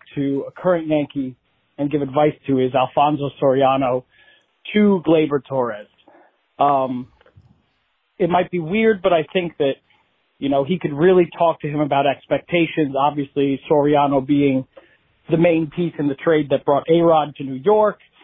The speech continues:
and going to be the guy on that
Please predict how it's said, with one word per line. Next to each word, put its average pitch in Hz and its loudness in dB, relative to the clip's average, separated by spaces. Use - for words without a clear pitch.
and 160 2
going 175 2
to 151 -8
be 165 -4
the 196 2
guy 151 0
on 160 -6
that 156 -6